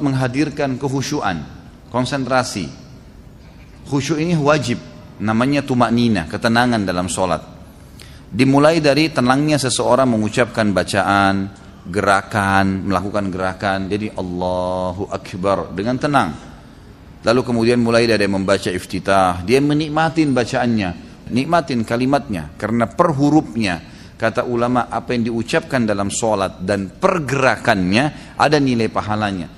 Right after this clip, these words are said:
Jadi pertama, usahakan awal waktu, gitu kan. Dan dari lima waktu sholat ini, usahakan lima waktu sholat semuanya tidak kehilangan, terutama subuh.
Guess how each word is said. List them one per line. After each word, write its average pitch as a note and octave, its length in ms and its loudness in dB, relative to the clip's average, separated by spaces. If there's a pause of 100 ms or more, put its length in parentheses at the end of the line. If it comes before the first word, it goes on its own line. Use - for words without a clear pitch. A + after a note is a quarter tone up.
(300)
Jadi D#3+ 320 2
pertama, C3+ 640 0
usahakan B2+ 560 0
awal C3 240 4
waktu, A#2 320 0 (240)
gitu D#2+ 160 -6
kan. G2+ 160 -2 (480)
Dan C3 560 0 (160)
dari D#3+ 400 4
lima F3+ 240 2
waktu D#3+ 320 0
sholat D#3 400 0
ini, F#3 160 -4
usahakan D#3+ 560 -4
lima G3 240 -2
waktu E3+ 320 0
sholat E3+ 240 0
semuanya D#3 320 -8
tidak A#2+ 240 -4
kehilangan, A#2+ 560 -4
terutama G#3+ 640 0
subuh. D3 400 -2